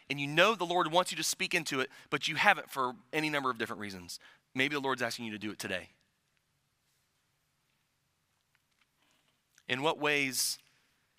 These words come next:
is your witness being impaired? And lastly, what needs to happen for this church to be a place full of people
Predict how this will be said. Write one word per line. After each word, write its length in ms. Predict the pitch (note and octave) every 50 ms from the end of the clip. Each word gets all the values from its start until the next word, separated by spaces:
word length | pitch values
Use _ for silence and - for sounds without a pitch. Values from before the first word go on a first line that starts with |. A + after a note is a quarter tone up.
| _ _ _ _ _ _ _ _ _ _
is 300 | - C#3 B2+ A#2+ A2+ A#2
your 280 | B2+ C#3 D3+ D#3+ D#3 C#3+
witness 380 | B2 C3 B2+ - B2 A#2 -
being 360 | - - A#2+ A2+ G#2+ G#2+ G#2+ -
impaired? 540 | G2+ G2+ - - A2 G2 F#2 - F#2 - - - - _ _ _ _ _ _ _ _ _ _ _ _ _ _ _ _ _ _ _ _ _ _ _ _ _ _ _ _ _ _ _ _ _ _ _ _ _ _ _ _ _ _ _ _ _ _ _ _ _ _ _ _ -
And 100 | - A2+
lastly, 540 | A#2 A#2+ A#2 A#2 - - - A2+ G#2 G2+ G#2 - _ _ _ _ _ _ _ _ _ _ _ _ _ _ _ _ _ _
what 200 | - D3+ C#3 -
needs 240 | C#3+ C#3 C3+ B2 -
to 80 | -
happen 400 | C3 - C3 B2+ - A#2+ A#2 A#2
for 220 | G#2+ - - A2+ A2
this 340 | G#2 G#2 B2 D3 D3+ - -
church 500 | - - - - F#2 - - - - -
to 80 | - -
be 300 | A2+ A#2+ A2 G#2+ G2+ - - - - _ _ _ _ _ _ _ _ -
a 60 | - -
place 380 | - - D3 C3 B2+ A2 -
full 220 | - - B2+ C3+ C#3
of 140 | B2+ -
people 440 | - - A2+ - - G#2+ G2+ - -